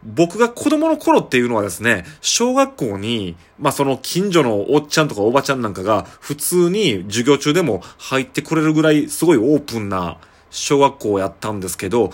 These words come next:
まあやっぱりその事件とかいろいろ起きたじゃないですか。まあこれは結構前ではありますけど。だからそのせいでなんかその小学校のセキュリティが強化されてる関係で、今ってなかなか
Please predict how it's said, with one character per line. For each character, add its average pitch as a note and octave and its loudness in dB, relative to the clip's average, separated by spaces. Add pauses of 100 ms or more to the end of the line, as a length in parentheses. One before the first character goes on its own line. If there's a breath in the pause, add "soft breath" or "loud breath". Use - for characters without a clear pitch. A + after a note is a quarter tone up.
(100)
ま C3+ -2
あ - 2
や D3+ 2
っ D3+ -16
ぱ A3 2
り D#3+ 2
そ C#3 -4
の G#2+ -4
事 A2 -2
件 B3+ 0
と B2 -2
か G#2 0
い G#2+ 0
ろ A#2+ 2
い - 0
ろ B2 -2
起 F3+ -8
き - -12
た G3+ 0
じ A#2+ 0
ゃ - 2
な G2 -4
い - 0
で A2+ -2
す - -8
か。 F#2+ -6
ま F#2+ -6
あ E2+ -10 (380)
こ - -8
れ A2+ 2
は G#2 0
結 - -12
構 G#2 -6
前 G#2+ 2
で A2+ 2
は F2+ -2 (360)
あ A2 -4
り G#2 -4
ま G#2+ -4
す - -6
け G#2+ -4
ど。 F2 -6 (300 loud breath)
だ F3+ 2
か D#3+ 0
ら A2 0
そ - -2
の C4+ 0
せ C4+ 0
い - 2
で A#2+ 2
な G#2+ -2
ん C3 -6
か G#2+ -4
そ A#2+ -6
の A2+ -2 (220 loud breath)
小 - 0
学 A#3+ 4
校 C#3 -4
の G#2+ -4
セ - -4
キ G#3 -4
ュ - -2
リ D3+ -4
テ A#2+ -6
ィ F#2 -6 (100)
が G2+ 2
強 A3 2
化 G#2+ -4
さ C3+ -2
れ B2 -2
て B2 -6
る B2 -2
関 B2+ -6
係 A2+ 0
で、 A2 2 (260 loud breath)
今 D3+ -2
っ D4 -6
て - -6
な C#3 -4
か G#3+ -2
な G#3 0
か F#3+ 2